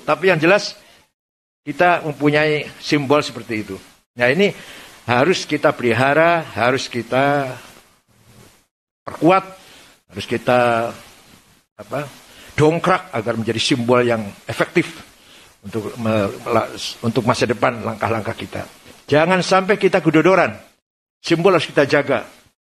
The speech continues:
Budaya kita jaga. Peradaban juga kita, kita bangun.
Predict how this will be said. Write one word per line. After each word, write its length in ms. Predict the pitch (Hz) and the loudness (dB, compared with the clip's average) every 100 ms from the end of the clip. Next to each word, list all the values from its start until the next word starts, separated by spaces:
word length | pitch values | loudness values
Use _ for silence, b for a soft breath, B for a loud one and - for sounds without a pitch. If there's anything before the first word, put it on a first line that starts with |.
| _ _ _ - | _ _ _ -14
Budaya 400 | 107 135 175 180 | 0 2 4 2
kita 240 | 160 156 | 2 0
jaga. 480 | 139 151 147 127 - - _ _ _ | 2 2 2 0 -2 -18 _ _ _
Peradaban 560 | 127 139 147 165 180 135 | -2 2 4 4 0 0
juga 240 | 139 151 | 0 2
kita, 320 | 156 156 147 - - 151 | 2 2 0 -4 -14 -2
kita 160 | 139 | 0
bangun. 400 | 123 151 160 135 | 2 2 2 0